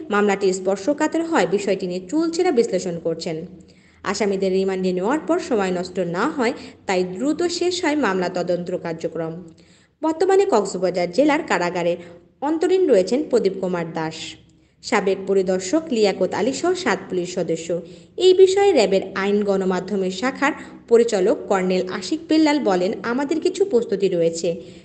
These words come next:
সেগুলো শেষ করে আশা করছি রবিবার থেকে রিমান্ড শুরু হবে।" অভিযানে অংশ নেওয়া কর্মকর্তাদের ধারণা, নিরপরাধ ব্যক্তিদের মাদক মামলায় ফাঁসাতে এসব ইয়াবার ব্যবহার করা হতো।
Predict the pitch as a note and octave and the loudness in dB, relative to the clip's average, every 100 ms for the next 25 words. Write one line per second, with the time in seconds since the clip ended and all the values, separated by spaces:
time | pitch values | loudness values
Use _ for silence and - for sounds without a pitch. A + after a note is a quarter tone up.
0 | - - A3+ G3+ G3 G3 G#3 - - C4 | -18 6 6 8 2 2 0 2 4 4
1 | - - F#4 F#4 F#4+ F#4+ D#4 G3 F3+ F3 | 4 0 2 2 2 4 6 6 4 0
2 | - G#3 E4 C4 G3 F3 - G#3+ G#3 F#3 | -2 -2 2 2 0 -4 -6 -2 -2 -2
3 | - - - - _ _ - _ _ _ | -4 -8 -12 -20 _ _ -20 _ _ _
4 | _ - C#4+ F4 F#4 F#4 G#3 G3 D4 C#4 | _ -10 -2 0 0 -2 -4 -6 -8 -4
5 | A3+ - F#3+ F#3+ F#3 F#3 F#3 F#3+ F3+ C4 | -4 -2 -4 -4 -4 -4 -4 -6 -6 -4
6 | C4 G3+ A#3 G3+ F#3 F3+ F3+ F3 F3+ F#3+ | -2 -2 -2 -2 -2 -2 -4 -4 -4 -6
7 | F#3 F#3 G3 G3+ F3+ B3+ B3+ D4+ D#4 D#4+ | -4 -6 -4 -4 -4 -4 -4 -6 -4 -4
8 | D#4 D4+ E4+ A3 - F#3 G3 F#3 G3 G#3+ | -6 -4 -2 -2 -4 -6 -6 -8 -6 -2
9 | C#4 F#3+ F3+ E3+ E3+ E3+ E3 E3+ F3+ E3+ | 0 0 -2 -4 -8 -6 -8 -8 -10 -10